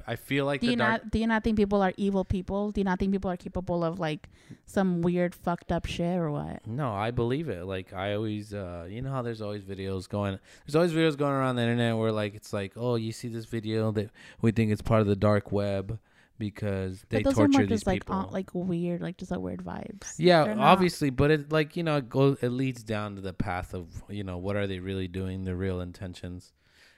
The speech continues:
Speaker 1: and, you know, like, just shit like that. And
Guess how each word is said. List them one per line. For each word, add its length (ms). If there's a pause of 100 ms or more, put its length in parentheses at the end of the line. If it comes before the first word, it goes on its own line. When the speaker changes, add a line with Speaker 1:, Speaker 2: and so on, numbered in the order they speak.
(100)
Speaker 1:
and, 480
you 100
know, 200
like, 320 (120)
just 200
shit 200
like 220
that. 360 (180)
And 260